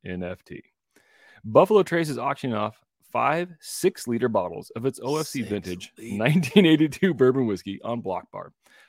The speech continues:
Speaker 1: a direct-to-consumer N F T platform for wine and spirits brands. So when you're placing bids on those bottles of nineteen-year-old bourbon, you're actually placing a bid on an N F T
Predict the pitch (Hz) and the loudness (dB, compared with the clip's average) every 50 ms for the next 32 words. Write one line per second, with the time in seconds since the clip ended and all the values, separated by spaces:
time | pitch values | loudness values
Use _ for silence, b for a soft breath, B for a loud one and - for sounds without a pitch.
0 | b b 120 117 123 127 160 190 - - - 196 170 160 151 131 127 107 120 139 | b b -8 -4 -2 -2 -2 -2 -4 -6 -6 -4 -4 -4 -4 -6 -4 -4 -4 -4
1 | 160 160 _ - 107 95 - 92 85 85 - - - 92 80 - - 113 110 101 | -4 -6 _ -8 -10 -10 -8 -8 -12 -12 -12 -14 -14 -14 -14 -14 -10 -10 -8 -6
2 | 104 101 95 98 107 107 107 113 107 - - 107 98 90 _ - 85 78 - - | -6 -6 -6 -6 -8 -10 -10 -14 -18 -12 -10 -10 -10 -10 _ -16 -16 -16 -18 -20
3 | _ _ _ _ _ _ b b b b b b b b - 147 147 160 165 165 | _ _ _ _ _ _ b b b b b b b b 0 2 2 2 2 0
4 | 160 - - 240 240 - 196 131 131 185 180 127 127 110 104 101 98 90 - 104 | -2 -4 -4 -6 -4 -4 -6 -2 0 0 2 2 2 0 0 -2 -4 -4 -4 -4
5 | 107 107 101 92 - 87 87 92 107 110 110 - 117 110 110 110 98 92 98 92 | -2 -2 -2 -4 -6 -8 -8 -6 -8 -8 -8 -8 -6 -4 -4 -4 -4 -4 -6 -8
6 | 90 82 78 82 - _ _ _ - - 107 110 117 135 196 240 - - 139 113 | -8 -10 -12 -14 -18 _ _ _ -10 -8 -8 -6 -4 -4 -4 -4 -4 -6 -10 -8
7 | - 98 92 95 95 95 87 82 95 95 - - 92 92 92 - - 104 104 104 | -8 -10 -10 -10 -12 -12 -8 -6 -6 -6 -6 -8 -10 -12 -12 -12 -10 -8 -6 -4
8 | 107 104 - _ - 175 175 107 - | -4 -6 -6 _ -8 -6 -6 -6 -8